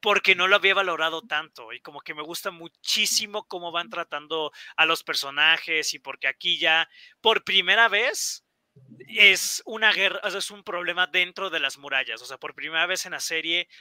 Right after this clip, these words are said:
los titanes ya no son el verdadero enemigo. O sea, sí teníamos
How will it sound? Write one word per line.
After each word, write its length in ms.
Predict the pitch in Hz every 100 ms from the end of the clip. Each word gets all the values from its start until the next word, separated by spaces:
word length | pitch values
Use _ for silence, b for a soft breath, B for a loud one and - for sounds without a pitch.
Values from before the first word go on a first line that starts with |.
| -
los 360 | 170 180 -
titanes 640 | - 185 - 214 254 226 -
ya 140 | 170
no 100 | 175
son 200 | - 175
el 80 | 170
verdadero 380 | 147 131 139 160
enemigo. 380 | 151 139 156 180
O 20 |
sea, 120 | 156
sí 140 | -
teníamos 480 | 185 180 180 190 -